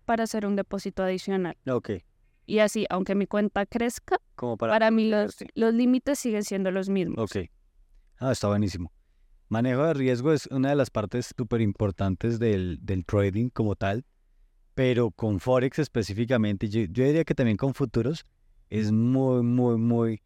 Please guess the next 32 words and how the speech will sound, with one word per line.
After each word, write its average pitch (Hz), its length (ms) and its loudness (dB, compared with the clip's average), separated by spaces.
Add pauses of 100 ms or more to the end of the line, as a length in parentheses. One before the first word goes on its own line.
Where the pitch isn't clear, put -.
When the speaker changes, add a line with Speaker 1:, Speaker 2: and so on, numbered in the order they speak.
Speaker 2:
importante, 110 800 2
o - 20 2
mucho 139 540 2
más 123 400 2
importante 101 640 0
que - 140 -4
en 95 60 0
otros 104 220 -2
mercados. 139 440 2
Como 98 200 0
hablábamos 113 420 0
ahorita 107 400 0
con 131 180 0
las 104 100 0
acciones, 104 560 -2 (360)
pues - 100 -18
tú 107 80 -6
compras 135 220 2
unas 165 220 2
acciones 127 360 -4
de 147 100 4
Apple 135 360 0 (440)
y 120 80 -6
puede 185 240 2
que 220 140 0
le, 151 300 2
les 135 260 -2
vaya 131 240 2
mal 151 420 2 (260)
durante 127 800 0 (320)
unos 143 400 2
meses, 147 580 0